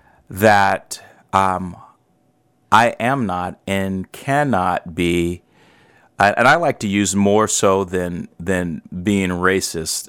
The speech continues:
Um, I, you know, I think, I think we can get closer to, not that there aren't races out there, but I think dealing with the phrase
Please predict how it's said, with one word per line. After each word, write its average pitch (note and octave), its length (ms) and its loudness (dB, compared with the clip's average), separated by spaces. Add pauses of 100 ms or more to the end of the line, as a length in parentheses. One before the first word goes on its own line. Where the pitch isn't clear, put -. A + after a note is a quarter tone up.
Um, F2+ 240 0
I, F2+ 200 -4
you F#2 180 -8
know, F#2+ 80 0
I F#2 80 -2
think, G#2 360 -6 (480)
I G2+ 80 2
think B2 240 0
we A2+ 100 2
can G#2+ 200 0
get G#2 300 0
closer - 440 -2
to, G2+ 140 -6
not G#2+ 220 0
that G2+ 120 -10
there F#2 100 0
aren't F#2+ 180 0
races F2 360 -4
out E2+ 240 0
there, E2 120 -6
but G2 180 0
I G2+ 60 2
think B2 420 -4 (1600)
dealing C3+ 380 2
with A#2+ 220 0
the G2+ 80 -2
phrase F#2 840 -2